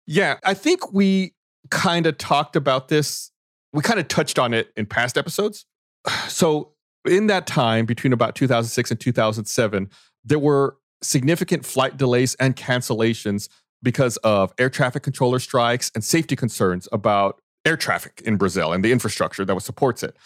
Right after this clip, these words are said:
And this all kind of started after the crash of Gol Flight nineteen oh seven, which is a, an incident that we covered before. It's when the two planes hit each other in midair over Brazil.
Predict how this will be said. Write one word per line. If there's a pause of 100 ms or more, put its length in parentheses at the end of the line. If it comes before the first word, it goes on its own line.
(240)
And
this
all
kind
of
started (320)
after
the
crash
of
Gol
Flight
nineteen
oh
seven, (220)
which
is
a, (120)
an
incident
that
we
covered
before.
It's
when
the
two
planes
hit
each
other
in
midair
over
Brazil.